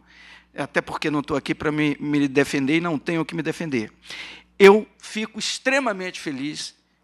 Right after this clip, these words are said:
extremamente feliz, que o nobre conselheiro Luiz Moreira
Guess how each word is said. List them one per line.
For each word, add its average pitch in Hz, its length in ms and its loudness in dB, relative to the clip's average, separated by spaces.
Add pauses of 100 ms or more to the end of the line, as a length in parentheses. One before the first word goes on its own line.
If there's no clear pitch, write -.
(180)
extremamente 214 720 0
feliz, 143 500 -8 (420)
que 185 120 -4
o 160 160 2
nobre 180 340 4
conselheiro 156 520 0
Luiz 160 280 0
Moreira 147 480 2